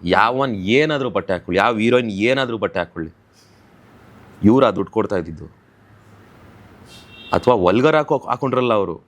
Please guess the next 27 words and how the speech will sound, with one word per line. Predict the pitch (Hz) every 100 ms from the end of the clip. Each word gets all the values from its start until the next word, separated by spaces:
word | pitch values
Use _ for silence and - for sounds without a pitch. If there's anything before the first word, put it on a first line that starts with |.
| - 135
ಏನೋ | 202 202
ಈಗಿನ | 123 120 120 95
ಮಾಡರ್ನ್ | 101 147 160 135 - _ -
ಒಂದು | 95 95
ಆಕ್ಟ್ರೆಸ್ | 135 - 156 135
ಏನ್ | 123
ಹಾಕೋಬೇಕು, | 117 110 98 98
ಒಂದು | 90
ಕನ್ನಡ | 85 90 113
ಆಕ್ಟ್ರೆಸ್ | 107 117 - 131
ಆದವಳು | 120 107 107
ಏನ್ | 110 95
ಮೂರೊತ್ತು | 120 127 127
ಸೀರೆ, | 120 123 123 117
ಹೀರೋ | 110 113 101
ಸೀರೆ | - 117 127 120
ಹಾಕೊಂಡು | 107 107 117 113
ನೀವು | 110 98 104
ಹೋಗಕ್ಕಾಗಲ್ಲ. | 104 104 92 82
ಇವಾಗ | - _ _ _ _ _ _ - 95
ಒಂದು | 92 92
ಗೃಹ | 120
ಪ್ರವೇಶ, | 120 117 113
ಮದ್ವೆಗೆ | 107 95 92 117
ಸೀರೆ | - 113
ಹಾಕೊಂಡು | 107 101 98
ಹೋಗ್ಬೋದು, | 90 85 76